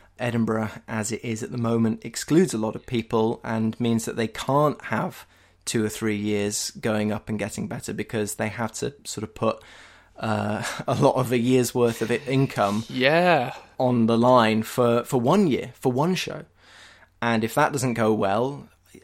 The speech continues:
Speaker 1: they think, "Well, I'm not gonna come back next year and do it again because I've lost a lot of money and it's very difficult." And so, um, I was very, uh, again, lucky in that I, I could have the mistake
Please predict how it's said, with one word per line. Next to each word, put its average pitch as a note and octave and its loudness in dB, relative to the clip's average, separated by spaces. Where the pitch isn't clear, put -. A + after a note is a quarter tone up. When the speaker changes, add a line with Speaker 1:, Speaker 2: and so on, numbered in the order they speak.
Speaker 1:
they B2 -6
think, A#2 -6
"Well, A#2+ -2
I'm A2 0
not A#2+ -2
gonna A2+ -6
come A2 -4
back - -8
next G#2 -6
year B2+ 0
and A#2+ -4
do A2 -2
it - -4
again A2+ -6
because C3+ -8
I've G#2+ -6
lost A2+ -6
a G#2 -10
lot G2+ -4
of F2+ -8
money A2+ -6
and A2+ -4
it's - -10
very G#2+ -8
difficult." - -14
And A#2 -6
so, A2+ -4
um, A2 -6
I C3 0
was B2+ 0
very, A2+ -2
uh, A2 -6
again, A#2 0
lucky A#2+ 0
in A2 0
that G2+ -4
I, A2+ -10
I A2 -6
could A#2+ -2
have - -2
the A2+ 0
mistake - -2